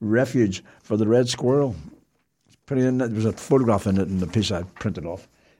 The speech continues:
and it was nice. And now we get down to politics. What else? I mean, we're Irish. Politics is life.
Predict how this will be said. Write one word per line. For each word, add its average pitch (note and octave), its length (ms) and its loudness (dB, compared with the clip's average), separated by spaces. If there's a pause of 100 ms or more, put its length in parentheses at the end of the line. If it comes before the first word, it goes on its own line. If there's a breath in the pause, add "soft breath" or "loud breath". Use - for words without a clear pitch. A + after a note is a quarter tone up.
(120)
and C#3+ 120 0
it D3+ 60 2
was A2 200 -2
nice. F2 500 -6 (1000 soft breath)
And D3+ 420 6
now D#3 420 8
we C3+ 100 4
get A#2 200 0
down A2 220 2
to F#2 200 0 (200)
politics. F#2+ 680 -2
What A2+ 220 -8
else? G2+ 260 -4
I G2 60 -2
mean, F2 280 -2
we're F#2 140 -6
Irish. G2 460 -4 (880)
Politics F2+ 460 -10
is F2 180 -10
life. F#2 460 -8